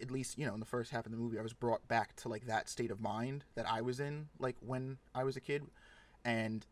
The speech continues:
it's, like, it, you know, I, it, it, it, it works, you know? It still, it,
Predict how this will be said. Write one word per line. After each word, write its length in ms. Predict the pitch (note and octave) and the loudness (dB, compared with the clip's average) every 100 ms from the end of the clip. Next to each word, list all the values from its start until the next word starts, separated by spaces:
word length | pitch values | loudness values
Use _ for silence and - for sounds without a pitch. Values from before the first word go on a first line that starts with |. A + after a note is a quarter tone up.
| - | -2
it's, 400 | A#2+ B2+ - - - - - - - - - - - | 0 0 -4 -12 -18 -20 -20 -20 -20 -20 -18 -16 -2
like, 180 | C3+ C#3+ | 0 0
it, 120 | - | -2
you 140 | C#3 | 0
know, 180 | C#3 A2 - | 2 0 2
I, 140 | C3+ | 2
it, 180 | G#2+ C#3 - | 4 2 4
it, 180 | C#3 C3 - - | 4 4 -4 -8
it, 160 | C#3 - | -6 -2
it 100 | D3 | 2
works, 460 | C3 - - - - | 4 4 2 -10 -6
you 120 | F3 | 0
know? 280 | C#3 C3 C#3 | 2 2 0
It 120 | B2+ | -2
still, 340 | - C#3+ C#3+ C#3+ | 0 4 6 6
it, 220 | B2+ A#2+ | 4 2